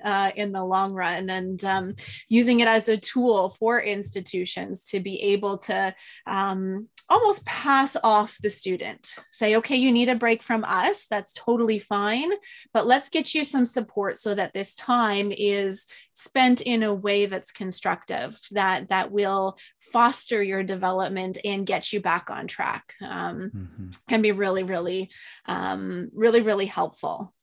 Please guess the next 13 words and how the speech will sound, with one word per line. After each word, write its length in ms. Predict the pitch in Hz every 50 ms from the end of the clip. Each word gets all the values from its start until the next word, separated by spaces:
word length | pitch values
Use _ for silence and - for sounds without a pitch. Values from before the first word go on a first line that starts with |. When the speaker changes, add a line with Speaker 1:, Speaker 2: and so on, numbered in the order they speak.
| _ _ _ _ _ _ _ _ _ -
Speaker 1:
Um, 540 | - 175 175 175 175 180 180 180 165 185 185
so 420 | - - 202 202 190 190 190 190 _ - 214 -
I, 160 | 220 220 220 -
I 120 | - 226 233
think 260 | - 269 262 269 -
that, 160 | 247 220 208
that 160 | 220 208 - -
it's 220 | 226 226 226 -
just 140 | - 247 -
such 180 | - 269 - 269
a 80 | 233
beautiful 400 | 214 214 226 262 339 349 - 403
conversation 960 | - - 285 262 240 214 220 220 - 202 196 196 - 214 196 196 196 202 202